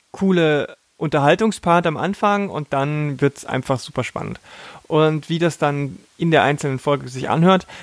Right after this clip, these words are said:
da hören wir jetzt nochmal einen Ausschnitt aus dieser Enter Night, äh, Episode, äh, relativ am Anfang, wie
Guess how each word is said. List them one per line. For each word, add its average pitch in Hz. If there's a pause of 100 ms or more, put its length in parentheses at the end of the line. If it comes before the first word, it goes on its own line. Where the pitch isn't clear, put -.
da 143
hören 165
wir 156
jetzt 147
nochmal 143
einen 135
Ausschnitt -
aus 123
dieser 127
Enter 143
Night, 131
äh, 151
Episode, 156 (580)
äh, -
relativ 135
am 135
Anfang, 240 (1160)
wie 165